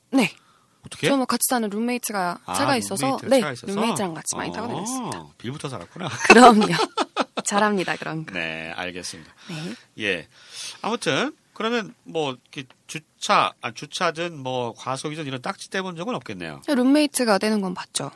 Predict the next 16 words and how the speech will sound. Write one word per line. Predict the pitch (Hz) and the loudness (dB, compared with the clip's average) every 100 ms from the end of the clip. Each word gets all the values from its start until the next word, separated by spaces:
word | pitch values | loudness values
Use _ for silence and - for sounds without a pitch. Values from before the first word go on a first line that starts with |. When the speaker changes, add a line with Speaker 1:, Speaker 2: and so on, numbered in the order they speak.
| - | -8
Speaker 2:
아, | 90 87 | -6 -6
그래요? | - - 87 131 160 | -8 -8 -6 -4 -2
Speaker 1:
예. | 175 - | -4 -4
Speaker 2:
그러면 | 117 143 | -12 -12
거기는 | 110 117 127 | -8 -6 -6
좀 | 107 104 | -8 -12
벌금이 | 95 104 113 110 - _ | -10 -8 -8 -8 -12 _
많은가요? | - 92 117 80 127 - | -10 -8 -6 -8 -10 -12
Speaker 1:
보통 | - 220 - 247 240 233 233 220 214 - _ - - - - - - | -10 -10 0 2 4 4 2 0 -4 -10 _ -14 -8 -6 -6 -8 -12
뭐 | - | -4
스피딩 | - - 320 339 277 170 202 - _ _ 156 185 | -2 2 4 6 6 4 -2 -14 _ _ -8 -4
같은 | 185 85 - | -2 0 2
Speaker 2:
네, | |
Speaker 1:
경우는, | 190 185 180 | 4 2 2
Speaker 2:
과속은? | 190 214 - - | 2 0 0 -4
Speaker 1:
네, | 185 165 | -2 -2